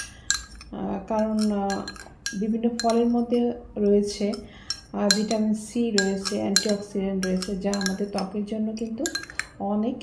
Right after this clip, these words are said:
হেলদি। তো আমার অ্যালোভেরা জেল মিশানো শেষ।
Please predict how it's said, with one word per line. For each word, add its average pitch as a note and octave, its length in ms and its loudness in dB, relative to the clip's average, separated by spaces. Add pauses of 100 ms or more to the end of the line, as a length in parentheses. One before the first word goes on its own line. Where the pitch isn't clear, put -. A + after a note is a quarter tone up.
(100)
হেলদি। F#3 360 0 (3000)
তো B3 80 0
আমার A#3+ 320 4
অ্যালোভেরা B3 600 6
জেল A3+ 360 0
মিশানো A#3+ 460 0
শেষ। - 680 -2